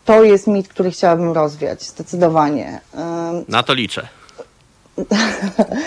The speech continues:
Speaker 1: Tak, fundowanie, em, irlandzkiej służby zdrowia też wygląda trochę inaczej niż w Polsce. A, co miesiąc płacimy składki na ubezpieczenie zdrowotne, natomiast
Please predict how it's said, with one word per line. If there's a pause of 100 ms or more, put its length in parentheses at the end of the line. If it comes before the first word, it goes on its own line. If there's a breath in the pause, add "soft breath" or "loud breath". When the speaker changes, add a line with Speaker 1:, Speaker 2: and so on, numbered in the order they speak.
(280 loud breath)
Speaker 1:
Tak,
fundowanie,
em, (840)
irlandzkiej
służby
zdrowia
też
wygląda
trochę
inaczej
niż
w
Polsce. (580 loud breath)
A, (160)
co
miesiąc
płacimy
składki (1160)
na
ubezpieczenie
zdrowotne,
natomiast